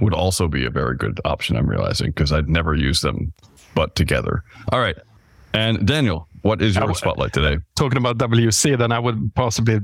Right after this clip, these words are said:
Speaker 2: just first highlight B C. That's sort of my go-to calculator for everything. No other calculator than B C. That's what I'm good with. But otherwise, I just wanted to highlight, of course, one of those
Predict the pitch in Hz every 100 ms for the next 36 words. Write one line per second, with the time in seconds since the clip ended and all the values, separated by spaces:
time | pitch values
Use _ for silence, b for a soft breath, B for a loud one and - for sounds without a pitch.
0 | - - 107 - - 113 98 - 104 101
1 | 92 107 175 156 131 - 110 98 113 110
2 | - 113 107 156 107 - B - 127 123
3 | - 120 - 113 110 113 104 101 107 -
4 | 117 110 98 101 90 98 B _ _ _
5 | _ 117 123 120 113 110 - 113 107 110
6 | 98 104 98 98 95 95 - 101 92 -
7 | 98 - - 107 107 104 98 107 101 -
8 | - 135 147 143 139 135 131 127 139 117
9 | 113 101 117 113 113 123 - 160 127 120
10 | 113 104 110 101